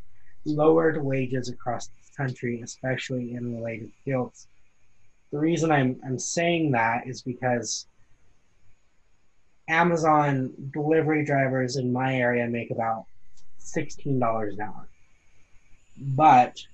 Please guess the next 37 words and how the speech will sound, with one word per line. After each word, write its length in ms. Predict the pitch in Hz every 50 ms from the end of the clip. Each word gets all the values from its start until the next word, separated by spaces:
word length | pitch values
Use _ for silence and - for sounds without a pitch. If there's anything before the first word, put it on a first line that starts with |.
| - - - - - - _ _ _ _ - - - - _ _ _ _ _ _ _ _ _ _ _
depending 440 | 143 131 - 147 165 170 180 170 165
on 180 | 160 156 151
the 180 | 147 143 139 139
exact 480 | 131 120 113 139 139 135 127 - - -
role, 380 | 131 135 135 131 123 123 127 127
I'm 120 | 127 127
sorry, 220 | - 135 127 120
fifteen 320 | - 151 139 - - 131 120
dollars 320 | 117 113 117 113 107 101
an 100 | 110 110
hour, 160 | 110 110 113
my 140 | 120 120 117
bad. 200 | 110 110 110 110 - _ _ _ _ _ - - - - - - -
But 140 | 156 151 143
depending 300 | 143 139 - 170 180 185
on 100 | 185 180
the 100 | 180 170
exact 380 | 147 139 160 151 147 151 -
role 260 | 147 147 147 147 147 143
you 160 | 135 127 127
take 360 | - - - 156 151 147 147
with 120 | 147 131
the 80 | - 135
U 120 | 131 135
S 180 | 131 127 127 -
P 140 | - - 131
S, 420 | 123 117 120 120 - - - - - - - - - - - - -
entry 380 | 160 170 175 175 - 185 170
level, 680 | 160 160 156 151 147 143 151 147 143 143 139 139 139 - - - - - - - -
day 240 | - 147 147 160 165
one 680 | 165 160 151 147 147 143 143 143 143 135 135 139 135 - _ - - - - - - - - - - - - - - - - - - _ - - - - - -
carriers, 680 | - - 170 160 156 139 131 127 123 127 127 - - -
from 200 | - 127 120 120
rural 400 | 123 127 143 165 175 180 185 180
carriers 560 | 175 - 175 165 160 160 156 156 156 147 -
to 140 | - - 139
city 280 | - - 156 143 135